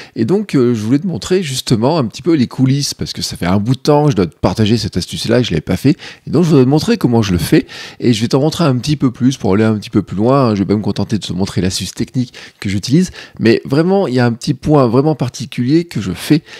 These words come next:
et que je pense, tu vois, qui, euh, je sais pas si quelqu'un d'autre le fait comme ça,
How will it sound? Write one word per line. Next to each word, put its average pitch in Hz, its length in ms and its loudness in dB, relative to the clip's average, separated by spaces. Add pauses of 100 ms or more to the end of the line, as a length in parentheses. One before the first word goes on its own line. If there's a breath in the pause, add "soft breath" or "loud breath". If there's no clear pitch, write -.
(180 loud breath)
et 107 300 2 (100)
que 117 180 2
je 104 140 0
pense, 123 400 0
tu 92 120 -6
vois, 98 120 0
qui, 90 400 -2
euh, 82 100 -2 (920)
je 101 100 -4
sais - 140 -6
pas 117 140 2
si - 100 -6
quelqu'un 95 240 -2
d'autre 92 180 2
le - 60 -8
fait 90 120 -4
comme 85 140 -2
ça, 123 220 0